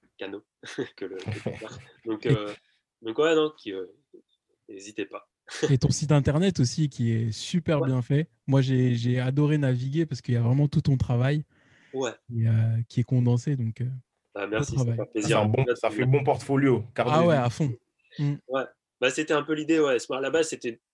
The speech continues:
Speaker 1: le créer pour les, plus pour les conférences, quoi, parce que ça fait une vitrine pour les. Puis en même temps, je me suis dit, s'il y a que les conférences, c'est un peu triste.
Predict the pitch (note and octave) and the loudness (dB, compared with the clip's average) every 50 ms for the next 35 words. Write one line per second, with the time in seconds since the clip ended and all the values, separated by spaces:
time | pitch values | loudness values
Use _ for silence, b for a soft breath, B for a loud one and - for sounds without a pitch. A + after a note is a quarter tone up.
0 | _ _ _ _ _ _ _ _ - C3 A#2+ A#2+ - - C3 C3 C3 - B2+ B2 | _ _ _ _ _ _ _ _ -2 -2 -2 -2 0 0 0 0 0 -2 -4 -2
1 | A#2+ A#2 A#2 A#2 A#2 A2+ - _ _ - C#3 - - B2+ A#2 A#2 - A#2+ G#2+ - | 0 0 2 0 0 -2 -6 _ _ -14 -14 -8 -6 -4 -4 -4 -6 -8 -8 -6
2 | A#2+ A2 C3 D#3 E3 - - - B2+ B2+ - - _ - A2+ - G#2 - - A2 | -4 -2 -2 -4 -4 -6 -8 -8 -8 -8 -10 -16 _ -20 -16 -16 -16 -14 -14 -14
3 | G2 G2+ F#2+ G2 _ - - A2+ G#2 G#2 G#2 G2+ G2 - B B B B B B | -14 -14 -18 -20 _ -16 -14 -14 -14 -14 -14 -16 -16 -16 B B B B B B
4 | B B B B _ _ - A2 G#2 G2+ G#2+ G#2+ G#2+ - C3 B2+ A2+ A2+ G#2 - | B B B B _ _ -8 -4 -2 -2 -2 -4 -4 -6 -6 -6 -6 -8 -10 -10
5 | G#2+ G2+ - - A2+ A2 - - A2+ A2 - A2 G#2 - A#2 A#2+ - - G2+ F#2 | -12 -10 -8 -8 -8 -8 -8 -8 -10 -10 -10 -12 -12 -12 -12 -12 -10 -12 -12 -12
6 | - F#2+ - - - C3+ - - _ _ | -12 -16 -16 -14 -16 -16 -18 -18 _ _